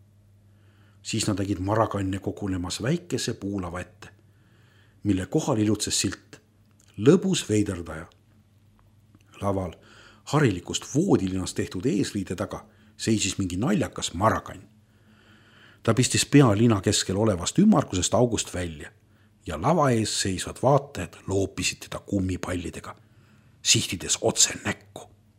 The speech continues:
Marakann tegi naljakaid lõustu ja püüdis kohmakalt kõrvale põigelda, et nägu matsude eest hoida, mis vaatajaid kangesti lõbustas. Kuuldes naeru,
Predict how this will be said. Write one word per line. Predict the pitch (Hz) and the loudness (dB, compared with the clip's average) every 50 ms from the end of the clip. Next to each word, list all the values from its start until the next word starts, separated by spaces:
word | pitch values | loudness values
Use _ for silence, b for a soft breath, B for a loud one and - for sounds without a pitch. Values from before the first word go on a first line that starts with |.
| b b b b b b b b b b b b b _ _ _ _ | b b b b b b b b b b b b b _ _ _ _
Marakann | - 95 98 107 107 107 107 104 - 110 101 92 | -6 0 4 6 6 6 6 4 2 0 0 0
tegi | 104 - 104 | 0 -2 -2
naljakaid | 101 101 110 107 104 - - 104 98 - - | 0 0 0 0 -2 -2 -4 -4 -4 -2 0
lõustu | 107 107 101 - - - - - - B B B B B B B B B B B B B B - | 0 0 0 0 -2 -4 -6 -10 -16 B B B B B B B B B B B B B B -4
ja | 101 | 2
püüdis | 90 104 101 92 - - - | 4 4 4 4 2 0 -2
kohmakalt | - - 170 170 - - 107 - - 90 90 - | 2 2 0 0 2 0 -2 -2 -2 -8 -10 -2
kõrvale | - - 110 104 95 95 92 92 92 - | 0 2 2 2 2 0 -2 -4 -2 0
põigelda, | 104 101 95 - 87 80 - - - - _ - b b b b b b b b | 0 0 0 -2 -8 -12 -12 -16 -20 -20 _ -20 b b b b b b b b
et | - 98 - | -8 -4 0
nägu | 104 107 104 - 98 | 0 0 2 0 -2
matsude | 90 104 131 131 - - - 87 87 87 | 0 0 0 0 0 -2 -2 -2 -2 -4
eest | 82 - - - | -4 -4 -4 -4
hoida, | 98 90 80 82 - - - b b b b b b b b _ - - - | -4 -4 -6 -8 -14 -18 -20 b b b b b b b b _ -20 -18 -10
mis | - - - - 80 | -6 -4 -4 -4 -2
vaatajaid | 95 107 101 - - 92 78 76 - - | -2 -2 -2 -4 -4 -6 -8 -8 -8 -10
kangesti | - - 98 104 104 101 101 95 87 87 - - - 92 | -6 -2 0 2 2 2 2 0 0 -4 -6 -6 -6 -6
lõbustas. | 87 87 85 80 78 - - - - - - - _ _ _ _ b b b b b b b b b b b b b b b b b b b b b b _ | -6 -6 -8 -10 -10 -10 -10 -12 -14 -18 -18 -20 _ _ _ _ b b b b b b b b b b b b b b b b b b b b b b _
Kuuldes | - 107 104 - 117 - - | 0 0 2 2 2 0 2
naeru, | 143 151 156 143 120 107 104 | 2 4 4 4 2 0 -2